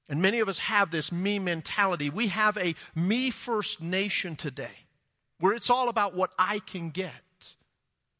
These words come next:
And what that leads to is this entitlement. And when you and I start to buy into an entitlement mentality, what happens is we start to feel like it's our right to take instead of that it's wrong to take.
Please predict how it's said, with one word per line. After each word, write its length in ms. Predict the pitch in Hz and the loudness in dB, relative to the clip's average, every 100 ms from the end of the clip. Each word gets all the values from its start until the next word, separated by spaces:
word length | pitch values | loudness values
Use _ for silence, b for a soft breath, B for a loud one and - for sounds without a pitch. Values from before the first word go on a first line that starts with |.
| _ _ B B | _ _ B B
And 140 | 208 | 2
what 100 | 269 | 2
that 180 | 269 233 | 0 0
leads 460 | 220 294 311 - - | 2 2 0 -2 0
to 280 | 220 185 202 | 0 0 0
is 160 | 202 | -2
this 220 | 214 202 | 0 0
entitlement. 1040 | 208 190 - - - 294 302 226 165 131 104 _ _ - - - _ _ _ _ _ _ B B | 2 0 -2 -8 -6 -4 -2 -2 -2 -6 -8 _ _ -14 -14 -14 _ _ _ _ _ _ B B
And 120 | 233 | 2
when 120 | 214 | 2
you 240 | 220 320 | 0 0
and 80 | 320 | 0
I 200 | 277 240 | 2 0
start 280 | 185 - 214 | 0 -2 -2
to 120 | - 196 B B | -2 -4 B B
buy 280 | 139 247 285 | 0 2 2
into 340 | 254 220 202 | 0 -2 -2
an 80 | 185 | -2
entitlement 840 | 175 - - 247 277 254 226 214 | -2 -2 -6 -2 -2 0 -2 -2
mentality, 840 | 196 190 175 - 269 269 202 - 165 | -2 -4 -4 -6 -2 0 0 0 -2
what 200 | 180 196 | 0 -2
happens 680 | - 285 302 - 190 170 - | -2 -2 -2 -2 -2 -2 -4
is 200 | 214 202 | -4 -2
we 100 | 208 | -2
start 320 | - 254 - | -2 -2 -4
to 80 | 208 | -8
feel 340 | - 269 277 | -6 -4 0
like 240 | 233 202 | 0 -2
it's 140 | 196 208 | -2 0
our 160 | 190 | 0
right 360 | 190 214 277 311 | 0 -2 -2 -4
to 100 | - | -10
take 360 | 202 202 165 - | -10 -6 -6 -6
instead 380 | 165 - - 240 | -8 -6 -4 -4
of 80 | |
that 140 | 175 165 | -2 -6
it's 140 | - | -8
wrong 380 | 147 156 226 294 | -8 -8 -8 -10
to 140 | - | -14
take. 400 | - - - - | -14 -18 -20 -20